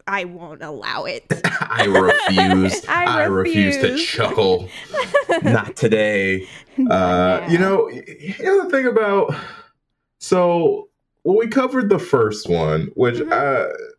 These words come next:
Speaker 2: you'll, some people will remember that I, I, I took some issues, um, specifically with, like, Missus Claus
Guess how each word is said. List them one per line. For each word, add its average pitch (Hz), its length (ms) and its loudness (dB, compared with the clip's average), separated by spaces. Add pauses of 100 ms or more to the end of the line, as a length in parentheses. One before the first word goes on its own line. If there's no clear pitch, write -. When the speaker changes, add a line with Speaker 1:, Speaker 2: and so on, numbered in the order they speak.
(1500)
Speaker 2:
you'll, 156 840 0
some 202 240 -2
people 202 160 6
will 165 120 4
remember 131 400 4
that 117 180 2
I, 123 260 0 (300)
I, - 60 -6 (100)
I 123 40 -2
took 147 180 0
some 120 160 0
issues, 98 800 2 (220)
um, 87 560 0 (100)
specifically 202 500 0
with, 120 160 2
like, 101 180 0
Missus 101 360 2
Claus 85 800 0